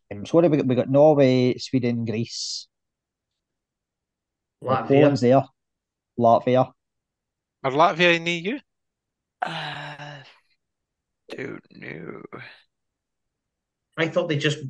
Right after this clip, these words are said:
Speaker 2: recently went in. I'll have a look.
Speaker 3: You might be right.
Speaker 1: Josh, this is a chance for you to get, um,
Speaker 4: Poland.
Speaker 1: no.
Speaker 2: Yeah, they've been a member of the E U since
Speaker 1: Josh,
Speaker 2: two thousand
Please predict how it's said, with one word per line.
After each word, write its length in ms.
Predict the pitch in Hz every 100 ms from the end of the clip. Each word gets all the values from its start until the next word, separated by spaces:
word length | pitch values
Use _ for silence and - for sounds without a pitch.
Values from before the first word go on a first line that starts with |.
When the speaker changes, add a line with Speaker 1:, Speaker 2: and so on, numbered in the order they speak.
| -
Speaker 2:
recently 440 | 156 143 131 123 -
went 180 | 139 147
in. 260 | 139 104 95
I'll 160 | 113 120
have 80 | 123
a 40 |
look. 220 | 113 - - _ _ _ _ _ - _
Speaker 3:
You 160 | 135 131
might 160 | 143 127
be 80 |
right. 240 | 123 135 - _ _ _ _ -
Speaker 1:
Josh, 280 | 127 123 -
this 160 | 151
is 80 | 143
a 60 | 120
chance 340 | - 117 120
for 120 | -
you 160 | 107 117
to 140 | -
get, 280 | 113 120 117 - _ -
um, 480 | 104 101 98 95 98 _ _ _ -
Speaker 4:
Poland. 420 | 147 160 170 - - _ _ _ _ _ _ _ _ -
Speaker 1:
no. 240 | 120 127
Speaker 2:
Yeah, 120 | 156 147
they've 120 | 156
been 100 | 156
a 20 |
member 220 | 185 202
of 60 | 196
the 60 | 170
E 20 |
U 260 | 175 180 151
since 100 | 180
Speaker 1:
Josh, 220 | 160 139
Speaker 2:
two 60 |
thousand 260 | 170 151